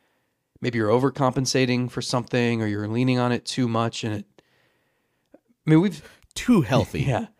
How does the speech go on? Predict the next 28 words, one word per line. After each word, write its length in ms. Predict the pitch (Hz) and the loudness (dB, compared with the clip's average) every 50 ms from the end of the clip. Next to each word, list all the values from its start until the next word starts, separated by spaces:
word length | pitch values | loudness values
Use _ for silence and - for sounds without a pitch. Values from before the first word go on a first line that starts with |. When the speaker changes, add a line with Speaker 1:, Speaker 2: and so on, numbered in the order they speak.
| _ _ _ _ _ _ - | _ _ _ _ _ _ 0
Speaker 1:
No, 220 | 233 247 240 233 | 2 2 4 4
Speaker 2:
The 80 | 214 - | 4 4
Speaker 1:
but 40 | - | 4
Speaker 2:
doctor 260 | 165 151 - - 123 | 4 4 2 -2 -4
said 180 | - 143 123 | 0 2 2
I 80 | 113 95 | 2 2
was 140 | 90 90 - | 0 -2 -6
too 240 | - - - 277 247 | -6 0 0 0 0
healthy. 120 | 160 - | 2 4
Speaker 1:
But 180 | - 208 - 202 | 4 4 4 4
you 140 | 214 220 | 2 0
can, 520 | 214 - 220 185 175 165 160 147 135 123 - _ - - - - _ - - - | 2 2 2 4 4 4 0 -2 -2 -6 -10 _ -20 -20 -20 -20 _ -14 -14 -14
Speaker 2:
<laughs> 460 | _ - - - _ - - - - | _ -12 -14 -14 _ -14 -18 -12 -6
Speaker 1:
you 120 | - 180 165 | -4 -2 0
can 160 | - 170 160 | 2 2 4
maybe 280 | 165 170 165 160 156 | 6 6 6 6 4
let 300 | 135 127 127 139 139 - | 4 4 4 4 2 4
your 180 | - 151 135 123 104 | 4 2 2 2 0
Speaker 2:
I 100 | 92 87 | 0 0
know. 60 | 85 | 2
Speaker 1:
body 260 | 117 120 127 123 120 | 2 2 2 0 0
not 280 | 117 117 117 120 123 - | 0 0 0 0 0 0
be 120 | 131 120 | 0 -2
in 80 | 120 117 | 0 0
the 80 | 117 | -2
best 300 | 107 104 110 113 - - | -2 0 -2 -2 -2 -4
position 580 | - 131 110 107 113 110 - - 113 104 104 104 - | -6 -6 -4 -4 -4 -4 -4 -6 -6 -6 -8 -10 -10
because, 720 | - 113 - - - 113 107 104 107 107 104 - - - - | -10 -10 -10 -8 -4 -4 -2 -2 -2 -4 -6 -8 -10 -10 -12